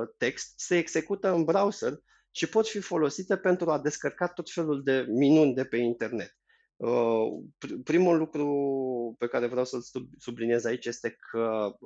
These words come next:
fișierele punct J S, JavaScript-urile, sunt, uh, în general, uh, acceptate de toți, uh, toți, uh, furnizorii de,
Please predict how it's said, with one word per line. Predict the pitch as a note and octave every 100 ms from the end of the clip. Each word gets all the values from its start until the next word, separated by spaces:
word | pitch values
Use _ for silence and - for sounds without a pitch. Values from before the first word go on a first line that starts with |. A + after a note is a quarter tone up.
| G#2+
fișierele | B2 A#2 B2 A#2 A2
punct | - A#2+ A#2+ - _
J | A#2 C#3
S, | C3+ A#2+ A#2 B2+ A#2+
JavaScript-urile, | A2+ G2 G2 - G#2 G#2 G2+
sunt, | F#2+ A#2+ A#2 -
uh, | G#2 G2+ G2+ - _ _ _ _ _ _
în | A2+ A2+ C3 B2
general, | B2+ A#2+ A2+ A#2 B2 A#2 A2
uh, | A2+ - G2+ G2+ F#2 D#2+ E2 D#2
acceptate | B2 - A#2 B2 - G#2
de | G2+
toți, | A#2 - - A2+ A2
uh, | G#2 G2 F#2+ F2+ F2 D#2+ F#2 E2 E2+
toți, | - A2+ - -
uh, | G#2+ G2+ F#2+
furnizorii | - G#2+ G#2+ G#2+ G2
de, | G2+ G2 F#2+ F2+ E2+